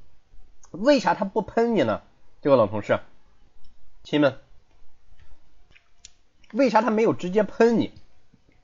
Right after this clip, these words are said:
这可能就有个原因了。我们给他合理假释的一个原因是什么呢？我刚到单位，我的面子呢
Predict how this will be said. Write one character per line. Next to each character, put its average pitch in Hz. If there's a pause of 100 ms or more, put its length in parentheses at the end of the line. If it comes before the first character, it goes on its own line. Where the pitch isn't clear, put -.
(640)
这 175
可 127
能 123
就 143
有 101
个 87
原 98
因 123
了。 107 (960)
我 165
们 254
给 196
他 196
合 226
理 240
假 -
释 -
的 196
一 165
个 160
原 147
因 156
是 135
什 104
么 113
呢？ 113 (1800)
我 113
刚 170
到 165 (160)
单 165
位， 127 (600)
我 120
的 139
面 214
子 151
呢 117